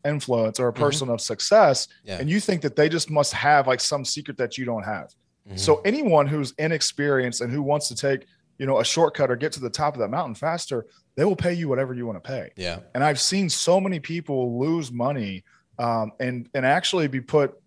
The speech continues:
Speaker 1: you know, further back from where they were in the beginning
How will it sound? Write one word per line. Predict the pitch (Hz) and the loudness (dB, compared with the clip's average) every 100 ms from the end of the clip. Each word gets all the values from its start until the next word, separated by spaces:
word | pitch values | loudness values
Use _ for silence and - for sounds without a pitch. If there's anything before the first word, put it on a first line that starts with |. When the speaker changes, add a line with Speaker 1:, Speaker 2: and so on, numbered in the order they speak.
| - | -8
Speaker 1:
you | 131 | -2
know, | 120 110 | -2 -4
further | - - 170 156 | -16 -4 -2 0
back | 117 90 120 190 101 - - | -4 0 2 2 -4 -12 -12
from | 127 | -6
where | 127 127 | -2 0
they | 123 | 0
were | 117 | 2
in | 135 | -2
the | 123 | -2
beginning | 110 110 180 151 113 | -4 -4 -2 -2 -6